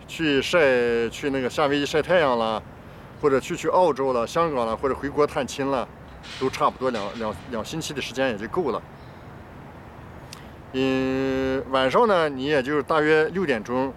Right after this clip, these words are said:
六点钟以后，每一分钟一块钱的罚款给家长，这家长就也不愿意支付罚款，很快也就来把小孩给领走了。其实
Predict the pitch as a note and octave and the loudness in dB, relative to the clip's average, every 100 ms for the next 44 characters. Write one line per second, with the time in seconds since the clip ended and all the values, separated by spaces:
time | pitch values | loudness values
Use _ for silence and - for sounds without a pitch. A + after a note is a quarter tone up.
0 | - - - - G3 E3 D#3 E3+ B2 F3 | -12 -20 -18 -4 2 4 4 2 0 2
1 | D3+ A2+ - A#2 A#2+ E3+ - E3+ E3 C3 | 0 0 -6 -4 0 0 0 -2 -2 -2
2 | D3+ C3+ A#2 A2+ G#2 G#2+ G#2 F#2 F#2+ G#2 | -2 -2 -4 -2 -2 -2 -6 -8 -8 -6
3 | G2 E2+ - - - - - - - - | -4 -6 -10 -18 -20 -20 -20 -20 -20 -20
4 | - - C#3+ C3+ - D#3 C3 B2 C3+ A#2+ | -20 -2 2 4 4 2 2 2 0 0
5 | A2+ A#2 E3+ D3 C3 D3 C#3 A2+ A#2 G#2+ | -4 0 2 2 0 -4 0 0 0 -6
6 | G2+ G#2 E3+ C3+ G#2+ A#2 G2+ G#2+ G#2+ - | -8 -2 0 0 -2 -6 -6 -6 -10 -16
7 | - - - - - A2+ B2+ G#2+ B2 A2+ | -20 -20 -20 -12 -4 -2 0 0 0 0
8 | A2+ A#2+ G2 F#2+ F#2 - B2 D3 D#3 | -4 -4 -6 -6 -8 -10 -2 4 6